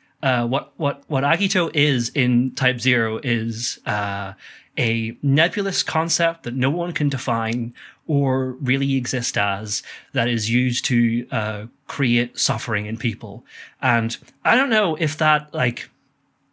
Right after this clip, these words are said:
an ideology that, uh, produces suffering to a nebulous,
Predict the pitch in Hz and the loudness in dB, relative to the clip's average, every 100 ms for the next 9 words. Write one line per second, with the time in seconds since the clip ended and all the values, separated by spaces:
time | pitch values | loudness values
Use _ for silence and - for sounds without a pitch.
0 | _ - _ 139 139 151 147 131 135 143 | _ -20 _ 0 4 4 4 4 2 2
1 | 147 139 120 110 - - - - - 139 | 2 4 2 0 -2 -10 -14 -20 -2 0
2 | 131 123 127 123 123 123 - 120 - 127 | 0 0 0 2 0 0 0 -2 -2 -2
3 | 131 123 120 110 110 120 120 120 - - | -2 -2 -2 0 -2 0 0 0 0 -2